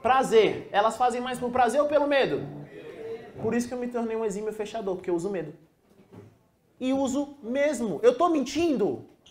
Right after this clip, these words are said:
Sim ou não? Gente, imagina comigo.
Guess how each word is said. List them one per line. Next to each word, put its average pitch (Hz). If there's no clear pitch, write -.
Sim 320
ou 320
não? 285
Gente, 240
imagina 240
comigo. 233